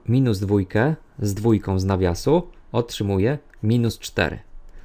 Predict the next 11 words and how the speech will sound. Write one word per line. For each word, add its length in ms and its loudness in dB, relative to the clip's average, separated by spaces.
Dalej 340 4
wymnażam 540 2
x 160 -2
do 120 2
czwartej, 600 -2
x 100 -2
do 140 0
trzeciej, 560 0
to 120 0
się 220 2
równa 380 0